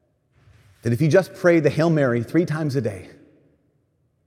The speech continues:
then Mary would not let me die without the mercy of God. If I just turn to Mary three times a day and just pray," so he says, "That's what I've done my whole life, just begging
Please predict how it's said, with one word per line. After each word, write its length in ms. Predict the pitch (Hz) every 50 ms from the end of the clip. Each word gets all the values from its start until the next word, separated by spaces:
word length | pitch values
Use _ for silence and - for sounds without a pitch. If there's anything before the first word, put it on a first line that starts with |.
| _ _ _ _ _ _ _ _ _ _ _ _ _ _ _ _ _ _ _ _ _ _
then 160 | - 147 143
Mary 200 | 156 165 170 156
would 200 | 139 135 156 135
not 260 | 135 147 156 160 165 170
let 260 | 160 160 - - -
me 140 | 147 139 127
die 420 | 113 135 127 127 123 117 113 110
without 320 | 117 120 120 127 131 131
the 60 | 127 117
mercy 360 | 117 127 127 117 - - 110
of 100 | 95 87
God. 280 | 101 82 85 87 - - - - _ _ _ _ _ _ _ _ _ _ _ _ _ _ _ _ _ _ _ _ _ _ _ _ _ _ _ _ _ _ _ _ _ _ _ _ _ _ _ _ _ _ _ _ _ _ _
If 80 | - 147
I 120 | 143 139
just 180 | 156 151 - -
turn 160 | 165 175 175
to 60 | 165
Mary 320 | 160 151 143 127 113 101 - - - - -
three 120 | - 151
times 280 | - 147 147 139 131 120
a 60 | 127
day 240 | 117 139 123 117 110 - - -
and 100 | - 120
just 380 | 127 127 - - 117 98 - -
pray," 300 | - 156 156 131 - -
so 120 | - 127
he 40 | 139
says, 180 | 123 151 143 -
"That's 200 | 156 147 143 151
what 80 | 151
I've 100 | 151 135
done 240 | 120 143 147 139 127
my 120 | 123 127 123
whole 180 | 123 127 127
life, 340 | 135 139 127 113 - - - - - - - - -
just 400 | - 143 127 - - - - -
begging 540 | 143 151 156 131 151 147 135 120 110 -